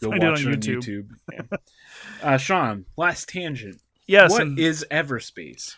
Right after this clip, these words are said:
Speaker 2: So I added Everspace on here because it comes out this coming week,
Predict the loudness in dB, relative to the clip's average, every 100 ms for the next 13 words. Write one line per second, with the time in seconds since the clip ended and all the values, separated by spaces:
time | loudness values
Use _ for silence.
0 | _ _ -6 6 8 8 4 0 _ _
1 | 2 4 6 6 6 4 0 0 0 0
2 | -2 -2 -2 -4 -2 0 2 2 -2 -8
3 | -6 -4 -2 0 -2 -4